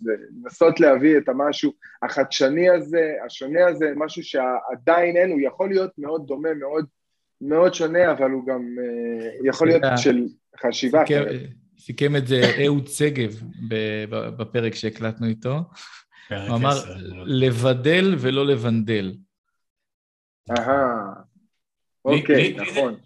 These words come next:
Speaker 3: לי,
Speaker 1: אז
Speaker 3: לי, לי, לי יש שאלה, ואני יודע ששוב זה out of context, אבל זה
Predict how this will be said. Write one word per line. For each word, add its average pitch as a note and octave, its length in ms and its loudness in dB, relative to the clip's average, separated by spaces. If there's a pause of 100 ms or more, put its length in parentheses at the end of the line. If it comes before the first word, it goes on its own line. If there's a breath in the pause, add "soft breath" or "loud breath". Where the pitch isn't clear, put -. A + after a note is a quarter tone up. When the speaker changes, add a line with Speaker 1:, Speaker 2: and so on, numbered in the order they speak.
Speaker 3:
לי, C3 200 0
Speaker 1:
אז B2+ 100 2
Speaker 3:
לי, F3 600 2 (800)
לי, C#3 260 0
לי D3+ 120 0
יש F3+ 300 2
שאלה, C#3 680 0 (120)
ואני A2+ 680 -2
יודע C3 220 -2
ששוב D3+ 520 -4
זה D#3 160 -2
out D3 120 -2
of D3 220 -10
context, D3 440 -6
אבל A2 140 -6
זה G#2+ 140 -6